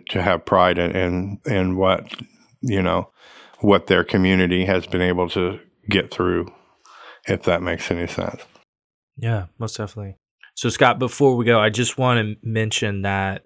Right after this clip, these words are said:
Speaker 2: our Zero Mental Health Symposium is October first and second, twenty twenty, in Tulsa at the Cox Business Center.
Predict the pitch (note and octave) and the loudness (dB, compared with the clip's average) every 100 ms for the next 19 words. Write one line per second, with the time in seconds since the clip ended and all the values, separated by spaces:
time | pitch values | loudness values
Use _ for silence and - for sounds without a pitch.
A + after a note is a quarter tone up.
0 | - A2+ G#2+ A2 A#2+ A#2 A2+ G#2+ A2+ G#2+ | -8 -4 -2 4 4 4 0 -2 -2 -4
1 | - G#2+ A2 G2+ G#2 G2+ G2 A2 G2 F#2 | -6 -4 -4 -4 -6 -8 -10 -8 -6 -6
2 | - - - A2 G#2+ - B2 A#2 - - | -10 -8 -2 0 0 2 2 2 -2 -6
3 | - _ G#2 F#2+ - B2 C#3 B2 - G#2+ | -10 _ -10 -4 0 0 0 -4 -8 -10
4 | G2 - A#2+ A#2+ B2 A#2 - A2 A2 A2+ | -10 -6 -4 -2 -2 -6 -8 -8 -4 -2
5 | G#2+ - G#2 - - G2+ - - G#2+ G#2 | -2 -4 -6 -8 -6 -6 -6 -6 -6 -6
6 | G2 G#2+ G2+ G2+ | -10 -10 -10 -10